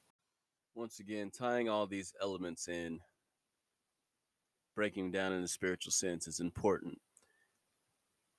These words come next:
It makes so much more sense when you look at it from a spiritual sense. Think about this. Hydrogen,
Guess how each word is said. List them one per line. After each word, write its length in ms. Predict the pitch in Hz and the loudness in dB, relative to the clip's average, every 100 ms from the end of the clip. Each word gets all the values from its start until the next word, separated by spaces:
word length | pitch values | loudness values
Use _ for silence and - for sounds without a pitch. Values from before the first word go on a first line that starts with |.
| _ | _
It 60 | - | 0
makes 340 | 92 98 - | 2 2 2
so 160 | - 113 | 6 8
much 320 | 110 95 - | 8 6 4
more 320 | 98 92 85 | 4 6 6
sense 600 | 82 - 95 85 - - - _ _ _ _ _ | 6 6 6 4 0 -6 -8 _ _ _ _ _
when 100 | 90 | -2
you 100 | 90 | 0
look 200 | 90 85 | 2 2
at 100 | 82 | 2
it 100 | 80 | 0
from 180 | - 82 | -2 -4
a 40 | |
spiritual 380 | - 85 80 - | 0 0 0 -2
sense. 400 | - 69 - - | -8 -8 -10 4
Think 160 | 143 143 | 6 10
about 220 | 110 87 | 10 8
this. 260 | 73 - - _ _ _ _ _ _ | 4 -4 -8 _ _ _ _ _ _
Hydrogen, 600 | 101 123 123 87 87 82 | 10 10 10 6 6 6